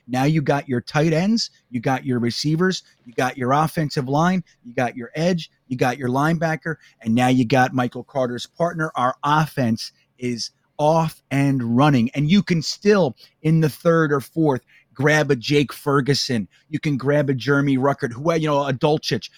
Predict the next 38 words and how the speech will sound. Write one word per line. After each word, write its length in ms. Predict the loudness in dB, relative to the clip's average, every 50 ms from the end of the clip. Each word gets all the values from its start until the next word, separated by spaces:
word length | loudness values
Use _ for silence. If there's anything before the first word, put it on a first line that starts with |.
| -20 _ _
whoever 560 | -4 -2 -2 -2 -2 -2 -2 0 2 2 2
it 60 | 2 2
is 200 | 2 2 2 0
that 260 | 0 -2 -2 -2 -6
you 200 | -8 -6 -6 -4
want 320 | -2 -2 -2 -2 -2 -2 -4
at 220 | -6 -6 -6 -8
tight 260 | -8 -6 -4 -4 -2
end 220 | -2 0 -2 -2 -2
to 100 | -4 -8
be 220 | -8 -8 -6 -6
the 100 | -4 -4
developmental 640 | -4 -6 -2 -2 0 0 0 -2 -2 -4 -4 -4 -6 -4
guy 260 | -2 -2 -2 -2 -4
just 260 | -4 -6 -6 -6 -6
to 60 | -4
make 180 | -2 -2 -2 -4
sure 180 | -4 -4 -4 -2
there 100 | -2 -2
are 60 | -2
no 200 | -2 -2 -2 -2
injuries. 360 | -4 -4 -4 -4 -6 -6 -6 _ _ _ _ _ _
But, 140 | -6 -6 -6 _ 0
dude, 320 | 2 4 4 4 2 0 _ _ _ -2
there's 260 | 0 2 2 2 0
a 100 | -2 -4
lot 460 | -4 -6 -6 -4 -2 0 0 2 2
of 140 | 2 0 -2
logic. 520 | -2 -2 0 0 0 0 -2 -4 -8 -10 _ -2
Now, 300 | 0 0 0 0 -2 -4 _ _ _ _ _
Joe 220 | -4 0 0 0 2
Douglas 400 | 0 0 -2 0 -2 -2 -2 0
hasn't 420 | 0 0 0 0 0 -4 -4 0
done 240 | 2 2 2 2 2
that, 280 | 2 2 2 2 -2 _ _ _ _ _ _
so 180 | _ -8 -6 -4
there's 280 | -2 -2 -4 -4 -4
no, 240 | -4 -2 0 0 0